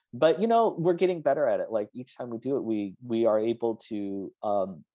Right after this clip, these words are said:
economize our operations and be able to s-, to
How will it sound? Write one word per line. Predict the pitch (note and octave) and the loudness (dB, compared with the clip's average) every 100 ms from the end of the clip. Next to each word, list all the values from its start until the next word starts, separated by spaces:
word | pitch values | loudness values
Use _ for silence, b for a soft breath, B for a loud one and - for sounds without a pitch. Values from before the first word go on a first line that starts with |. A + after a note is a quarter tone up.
| _ - | _ -12
economize | - - A2 A2+ A2 A2 | -8 -2 -2 0 -4 -4
our | G#2 | -8
operations | G2+ - G2 G#2+ D#3 F3+ - A#2+ | -8 -8 -8 -8 -10 -12 -14 -10
and | G#2+ G2+ G2+ F#2+ - _ _ _ | -8 -8 -10 -14 -18 _ _ _
be | B2 B2 | 0 2
able | A#2 | 2
to | A2+ G#2 | -2 -4
s-, | - _ _ _ _ _ | -10 _ _ _ _ _
to | C#3+ A#2 G#2+ | -2 0 -2